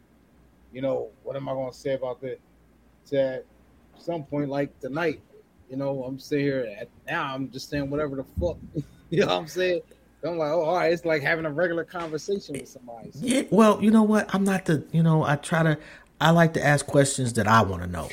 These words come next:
Speaker 2: and if other
Speaker 1: Yeah.
Speaker 2: people benefit from that shit, that's cool.
Speaker 1: Mm-hmm.
Speaker 2: Uh, you know, but at this point, like, I've had so many interesting, dope motherfuckers on the show that I just,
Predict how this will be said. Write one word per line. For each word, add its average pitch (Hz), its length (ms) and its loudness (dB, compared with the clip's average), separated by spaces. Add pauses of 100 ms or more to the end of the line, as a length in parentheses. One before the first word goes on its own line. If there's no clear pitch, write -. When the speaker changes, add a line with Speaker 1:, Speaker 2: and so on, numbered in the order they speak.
Speaker 2:
and 107 100 0
if - 160 -6
other 139 160 2
Speaker 1:
Yeah. 143 120 0
Speaker 2:
people 120 180 -2
benefit 127 600 2
from 101 180 -4
that 95 180 -4
shit, - 280 -6
that's 101 180 -4
cool. 135 500 2 (380)
Speaker 1:
Mm-hmm. 143 320 -6
Speaker 2:
Uh, 107 360 2 (180)
you 117 80 -2
know, 107 260 2
but 98 340 -2 (120)
at 92 180 -6
this 160 160 4
point, 95 360 -4
like, 95 160 -6
I've 110 140 0
had 110 200 0
so 104 180 -2
many 95 340 -4
interesting, 95 760 -6
dope 101 260 -4
motherfuckers 92 720 -6 (540)
on 110 180 2
the 101 80 -2
show 110 500 0 (300)
that 110 260 2
I 131 120 -2
just, - 380 -4